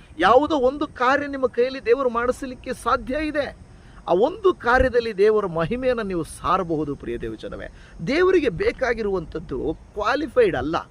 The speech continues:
ಈ calls and qualifies ಅಂತೆ. ಅಂದ್ರೆ ಅರ್ಹತೆ ಇಲ್ಲದವರನ್ನ ಆತನು ಕರೆದು ಅರ್ಹತೆ ಉಳ್ಳವನಾಗಿ ಮಾಡ್ತಾನೆ.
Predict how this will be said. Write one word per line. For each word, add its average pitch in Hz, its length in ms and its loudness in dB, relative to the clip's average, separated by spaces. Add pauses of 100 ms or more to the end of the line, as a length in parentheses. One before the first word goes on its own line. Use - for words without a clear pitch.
(580)
ಈ 226 60 -4
calls 285 600 2
and - 200 -6
qualifies 196 580 0
ಅಂತೆ. - 300 -14
ಅಂದ್ರೆ 240 260 -2 (440)
ಅರ್ಹತೆ 262 420 2
ಇಲ್ಲದವರನ್ನ 277 680 -2
ಆತನು 208 240 -6
ಕರೆದು 226 440 0
ಅರ್ಹತೆ 185 520 -2
ಉಳ್ಳವನಾಗಿ 214 680 -2
ಮಾಡ್ತಾನೆ. 139 580 -10